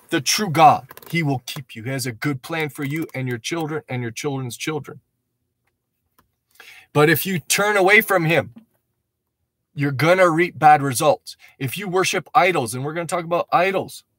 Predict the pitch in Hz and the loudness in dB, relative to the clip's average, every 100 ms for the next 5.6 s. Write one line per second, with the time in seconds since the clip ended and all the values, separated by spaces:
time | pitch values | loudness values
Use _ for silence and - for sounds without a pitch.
0 | _ _ _ _ _ _ _ _ _ 165 | _ _ _ _ _ _ _ _ _ 0
1 | 202 196 170 196 202 117 - - _ - | 6 6 8 6 4 0 -4 -20 _ 2
2 | 208 247 233 214 185 202 - 185 202 185 | 4 6 4 4 4 -2 -2 -2 0 -2
3 | 202 190 - 180 196 208 - 190 120 - | -2 -4 -4 -2 -2 -2 -6 -6 -8 -10
4 | - 160 175 165 - _ _ - 170 165 | -8 -6 -6 -8 -14 _ _ -4 -2 -2
5 | - 185 208 196 160 | 0 -2 -2 0 0